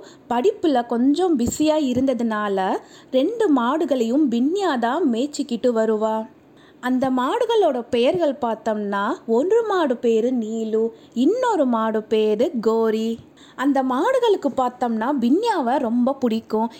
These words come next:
ஏன்னா பின்யா வந்து ரொம்ப தூரம் அவங்கள மேய்ச்சலுக்கு அனுப்புவா.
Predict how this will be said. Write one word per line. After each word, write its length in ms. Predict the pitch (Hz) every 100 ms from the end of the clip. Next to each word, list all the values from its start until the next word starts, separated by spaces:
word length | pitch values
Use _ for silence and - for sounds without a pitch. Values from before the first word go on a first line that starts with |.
| -
ஏன்னா 440 | 262 254 240 240 240
பின்யா 400 | 240 370 494 381
வந்து 240 | 247 254
ரொம்ப 360 | 262 254 440 440
தூரம் 520 | 285 269 247 233 269
அவங்கள 140 | 294 233
மேய்ச்சலுக்கு 720 | 226 220 311 - 247 208 285 247
அனுப்புவா. 580 | 233 240 226 220 214